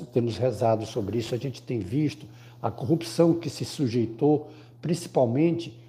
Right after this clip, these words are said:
os dirigentes religiosos e aqueles a quem eles obri-, eh, eh,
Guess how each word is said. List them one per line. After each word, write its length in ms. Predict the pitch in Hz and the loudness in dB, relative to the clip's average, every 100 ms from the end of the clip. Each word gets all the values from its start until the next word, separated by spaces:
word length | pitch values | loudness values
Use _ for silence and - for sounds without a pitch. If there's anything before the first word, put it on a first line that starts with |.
| - - | -14 -4
os 160 | 123 | -2
dirigentes 680 | 120 131 117 113 120 117 - | 2 2 2 4 2 0 -2
religiosos 880 | 135 139 147 131 117 131 175 196 - - - | -2 0 2 4 6 4 0 -6 -10 -20 -10
e 120 | - 233 | 2 2
aqueles 480 | 233 - 220 180 | 2 2 2 4
a 80 | 151 | 2
quem 180 | 151 147 | 2 2
eles 240 | 139 135 135 | 4 4 2
obri-, 320 | 127 123 113 | 2 0 -4
eh, 140 | 139 - - | -8 -8 0
eh, 240 | 127 123 | 0 0